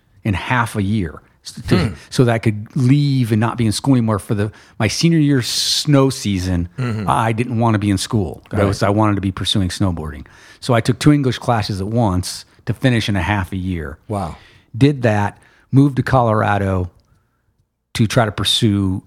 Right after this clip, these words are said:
Speaker 1: a professional snowboarding career.
Speaker 2: Mm-hmm.
Speaker 1: Got very, very hurt.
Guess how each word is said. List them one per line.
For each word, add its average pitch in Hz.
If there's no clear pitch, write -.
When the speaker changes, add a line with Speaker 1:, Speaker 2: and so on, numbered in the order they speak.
Speaker 1:
a 98
professional 95
snowboarding 90
career. 107
Speaker 2:
Mm-hmm. 113
Speaker 1:
Got 107
very, 120
very 104
hurt. 95